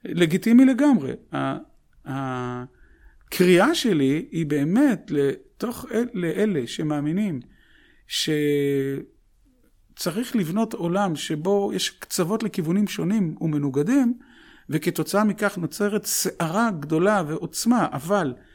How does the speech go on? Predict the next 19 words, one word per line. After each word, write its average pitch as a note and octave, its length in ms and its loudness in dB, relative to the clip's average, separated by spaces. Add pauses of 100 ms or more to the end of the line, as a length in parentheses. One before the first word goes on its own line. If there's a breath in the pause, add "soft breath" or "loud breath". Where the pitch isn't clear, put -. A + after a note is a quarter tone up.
(140 soft breath)
שהיא - 200 -2
בסופו D#3+ 420 -2
של G3+ 160 -4
דבר D#3+ 420 0 (340)
רגועה D3 560 4 (580 soft breath)
ומוליכה E3 680 2
לכיוונים, F3 800 -2 (760)
אה, C#3 180 0
עוצמתיים, B3 680 0 (540 soft breath)
זה C3+ 80 -6
קדימה, C4 420 0 (100)
חברים, D#3+ 440 -4 (140)
אם C#3+ 160 -2
אתם D3 160 -2
לא G3 100 4
תבואו F3 300 -2
לחינוך, D3 520 -6
אז, C3+ 320 -4
אה, D3+ 400 2